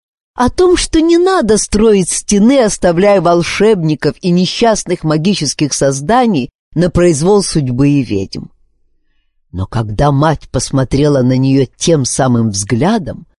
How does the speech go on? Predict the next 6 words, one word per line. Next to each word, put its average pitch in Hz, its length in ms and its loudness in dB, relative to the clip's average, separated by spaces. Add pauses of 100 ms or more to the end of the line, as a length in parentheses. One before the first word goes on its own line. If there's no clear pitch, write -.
(420)
взглядом, 185 680 2
полным 220 460 2
глубочайшего 214 920 0
разочарования 175 920 0
и 123 160 -2
гнева, 139 580 -2